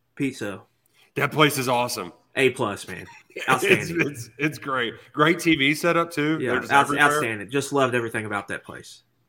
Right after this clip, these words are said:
Speaker 2: Yeah. Um, so glad you enjoyed your time in Como, but Kentucky's at home, three games out. They're a seventeen-point favorite against Vanderbilt this weekend. Uh, Georgia, three thirty C B S treatment, and then Louisville comes to town.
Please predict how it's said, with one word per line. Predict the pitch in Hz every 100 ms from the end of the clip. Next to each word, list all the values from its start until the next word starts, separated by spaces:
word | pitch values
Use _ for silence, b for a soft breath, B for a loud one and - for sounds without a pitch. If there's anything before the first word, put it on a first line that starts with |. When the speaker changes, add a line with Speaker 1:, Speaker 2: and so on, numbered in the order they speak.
| -
Speaker 2:
Yeah. | 117 113 92 - -
Um, | 98 95 87 73
so | - 101
glad | 101 - 117
you | 131
enjoyed | 139 127 131
your | 135
time | 131 127 135
in |
Como, | 131 135 127 117
but | 117 113 -
Kentucky's | 127 156 151 147
at | 117 160 151
home, | 147 147 143 143 _ _ _ _
three | 123 147
games | 156 151 139
out. | 117 117 117
They're | 113
a |
seventeen-point | 113 139 135 135 143 123 139 127
favorite | 127 123 120
against | 113 110
Vanderbilt | 104 113 113 110 104
this | 110 107
weekend. | 113 110 - 107 104 _ _ _ -
Uh, | 104 101 98 90 - 131
Georgia, | 127 135 139 127 135 131 - _
three | - 135 151
thirty | 160 151 143
C | - 147
B | 139
S | 127 120
treatment, | - 127 127 120 117 113 _
and | 104 120
then | 120 113
Louisville | 120 135 117 110
comes | 107 120 110 104
to | 104
town. | 92 101 95 92 95